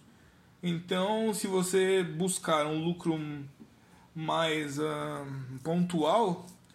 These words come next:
você vai ter que se distanciar disso, analisar a empresa de forma ativa, né? Não passiva. É, é a análise fundamentalista, não tenha dúvida. Vai sair daquela figura, já passou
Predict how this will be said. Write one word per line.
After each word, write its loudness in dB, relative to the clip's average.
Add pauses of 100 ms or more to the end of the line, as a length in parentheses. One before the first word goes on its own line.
(180)
você -4
vai -2
ter -2
que -6
se -4 (540)
distanciar 2
disso, -2
analisar 0
a -4
empresa -2
de -6
forma -4 (100)
ativa, -2
né? -4
Não -2
passiva. -4 (720)
É, 0 (420)
é 4
a 2
análise -2
fundamentalista, -6
não -8
tenha -6
dúvida. -4
Vai 2
sair 2
daquela 0
figura, 0
já 2
passou 0